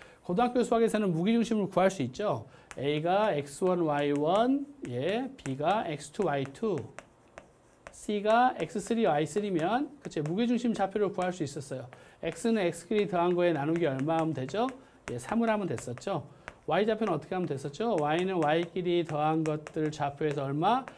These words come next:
삼을 나눠주면 됐었어요. 이게 무게중심 구하는 방법이라는 거 하나 기억하시면 되고, 두 번째는 어떤 거?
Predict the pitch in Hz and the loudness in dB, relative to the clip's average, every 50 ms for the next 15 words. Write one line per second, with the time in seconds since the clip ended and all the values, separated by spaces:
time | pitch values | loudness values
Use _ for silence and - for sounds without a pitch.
0 | - - - - - - 240 247 247 233 180 156 160 165 160 170 170 156 - 127 | -20 -20 -20 -8 -2 0 2 4 4 4 4 2 2 2 0 0 0 -2 -2 -4
1 | 120 - 147 127 - - - - 127 - - - 185 196 240 208 170 180 202 208 | -6 -6 -8 -10 -10 -12 -12 -12 -14 -12 -8 -4 0 0 0 2 2 2 2 0
2 | 208 185 - 208 196 180 160 - 170 165 165 170 170 185 190 185 - - - - | 0 0 0 0 0 0 0 2 2 4 4 4 2 2 0 -2 -8 -16 -20 -20
3 | - - - - - 160 170 185 190 185 175 170 165 156 147 165 170 139 123 147 | -20 -20 -6 0 2 4 6 6 8 8 6 6 4 4 2 2 0 0 2 0
4 | 143 139 - 151 143 131 131 135 160 165 165 - 269 269 254 254 254 226 190 151 | 0 0 0 0 0 0 0 0 -2 0 4 4 6 6 6 4 2 0 -2 -2
5 | 139 143 165 156 147 156 190 226 254 269 262 | -2 -4 -4 -4 -2 0 0 0 0 0 -4